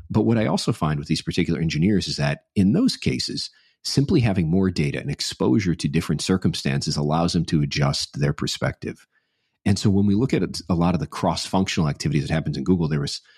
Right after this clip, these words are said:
a, a time where we were working with product teams where just every couple of months we'd come together and we would just candidly share what we were seeing from the field. And the engineers that we were working with were very intent. And it was funny to see at times where,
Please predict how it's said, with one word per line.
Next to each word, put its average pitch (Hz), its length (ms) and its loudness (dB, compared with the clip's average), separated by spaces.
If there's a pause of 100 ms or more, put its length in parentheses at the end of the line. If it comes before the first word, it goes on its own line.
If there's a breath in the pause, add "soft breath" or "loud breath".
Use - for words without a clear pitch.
(200 soft breath)
a, 85 160 0
a 90 40 -2
time 101 240 2
where 85 100 4
we 78 60 2
were 76 60 -4
working 101 280 0
with - 140 -4
product 85 380 0
teams 71 260 -4
where 80 80 0
just 92 280 0
every 104 200 2
couple 113 300 0
of 87 60 2
months 110 280 0
we'd 80 160 0
come 80 180 0
together 87 460 0 (880)
and 85 520 2
we 107 140 2
would 110 140 2
just - 180 -4
candidly 113 540 2
share 80 300 0
what 85 200 0
we 95 100 -2
were 78 120 -2
seeing 78 320 0
from 71 200 -2
the 67 60 -4
field. - 480 0 (720)
And 85 120 0
the 90 80 4
engineers 95 300 2
that 98 80 2
we 82 40 4
were 82 80 2
working 87 220 0
with 78 100 0
were 82 60 -4
very 104 200 2
intent. 87 300 2
And - 140 0 (420 loud breath)
it 113 60 6
was 110 180 2
funny 226 300 0
to 123 60 2
see - 240 0
at 71 100 -2
times 71 480 -2
where, 82 340 2